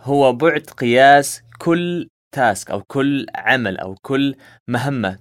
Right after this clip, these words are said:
تقام أو ت-، أو موجودة عندي في ال-، في المنظمة، لأنه متى ما صار عندي مقياس واضح، متى ما صار عندي معيار واضح أقدر أقيس فيه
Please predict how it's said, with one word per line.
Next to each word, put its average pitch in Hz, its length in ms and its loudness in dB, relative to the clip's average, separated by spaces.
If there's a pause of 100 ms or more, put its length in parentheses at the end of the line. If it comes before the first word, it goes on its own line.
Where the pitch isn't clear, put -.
تقام 120 480 -4
أو 104 140 -8
ت-، - 120 -20
أو 107 280 -6
موجودة 104 420 -6
عندي 107 300 -8
في 104 120 -14
ال-، 90 460 -8
في - 100 -20
المنظمة، 98 480 -12 (300)
لأنه 175 180 -2
متى 190 240 -2
ما 160 220 0
صار 160 240 0
عندي 143 240 -4
مقياس 131 560 0
واضح، 101 300 -2
متى 104 180 -12
ما 110 80 -4
صار 113 220 -4
عندي 117 360 -6 (300)
معيار 139 440 2
واضح 123 560 2
أقدر 117 320 -2
أقيس 120 380 -8
فيه 123 300 -6